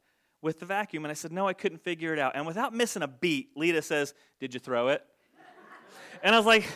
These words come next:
"No, I didn't throw it, Lita. I didn't throw it. Not while you were outside my window where you could see me." I only throw things in private now, so I've grown as a human.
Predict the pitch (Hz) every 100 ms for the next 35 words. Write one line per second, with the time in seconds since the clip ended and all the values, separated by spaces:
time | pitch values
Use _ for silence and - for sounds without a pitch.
0 | - 175 247 311 311 339 381 359 - -
1 | - 330 349 - - 240 262 285 294 220
2 | 262 269 269 254 262 262 254 311 302 -
3 | _ 202 220 240 240 247 240 - - -
4 | - _ _ _ _ _ - _ _ 175
5 | 185 190 196 196 208 190 190 - 190 190
6 | 165 214 202 196 196 196 160 - 220 196
7 | 254 - - - - - _ _ 143 208
8 | 220 185 196 190 180 165 151 143 151 151
9 | 147 123 120 110 113 151 _ _ - 151
10 | 151 151 165 175 170 160 151 - 196 165
11 | 123 127